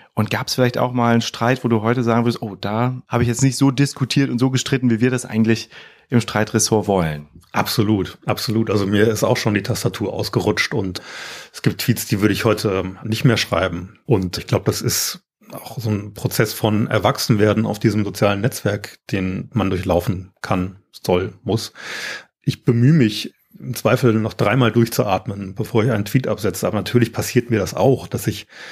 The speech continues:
Speaker 2: im Eifer des Gefechts mal emotional werde und es hinterher bereue. Logisch.
Speaker 1: Beispiel?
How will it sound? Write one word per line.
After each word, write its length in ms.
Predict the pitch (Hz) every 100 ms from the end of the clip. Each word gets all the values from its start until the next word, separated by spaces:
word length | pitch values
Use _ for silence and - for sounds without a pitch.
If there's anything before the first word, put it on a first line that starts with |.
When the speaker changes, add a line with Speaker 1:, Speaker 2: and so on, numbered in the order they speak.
| - _
Speaker 2:
im 160 | 110 90
Eifer 280 | - - 107
des 140 | -
Gefechts 500 | - - 107 - -
mal 340 | 113 101 104
emotional 640 | 107 110 - 107 95 104 110
werde 400 | 110 110 107 107
und 180 | 101 101
es 100 | -
hinterher 300 | 117 110 98
bereue. 460 | 98 104 113 90 - -
Logisch. 400 | 107 98 - - -
Speaker 1:
Beispiel? 360 | 113 - 160